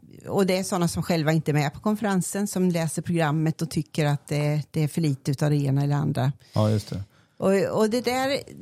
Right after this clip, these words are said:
Speaker 1: nej, jag gillar inte det.
Speaker 2: Nej.
Speaker 1: Jag, jag tycker vi ska vara ödmjuka inför varandra, nådefulla inför varandra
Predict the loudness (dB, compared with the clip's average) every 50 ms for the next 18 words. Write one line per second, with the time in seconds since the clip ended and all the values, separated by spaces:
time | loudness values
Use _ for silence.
0 | -16 -14 -8 -6 -4 -4 -2 -2 -2 -2 -2 -4 -4 -2 -2 -2 -2 -2 -2 -4
1 | -4 -6 -6 -6 -8 -10 -14 _ _ 2 4 4 4 4 0 -2 -8 -12 -8 -4
2 | -4 -4 -4 -4 -4 -4 -2 -2 -2 -4 -6 -6 -6 -4 -4 -2 -2 -2 -2 -2
3 | -2 -2 0 0 0 0 0 0 0 2 2 0 0 -2 -2 -2 -2 -2 -2 -2
4 | -2 0 0 0 0 -2 -2 0 0 0 0 -2 -2 -2 -2 0 2 2 2 2
5 | 0 0 0 0 -2 0 0 2 2 2 2 0 0 -2 -4 -6 -6 -4 -2 -2
6 | -2 0 -2 -2 0 0 0 0 0 0 0 0 0 -2 -2 -2 -2 -4 -6 -8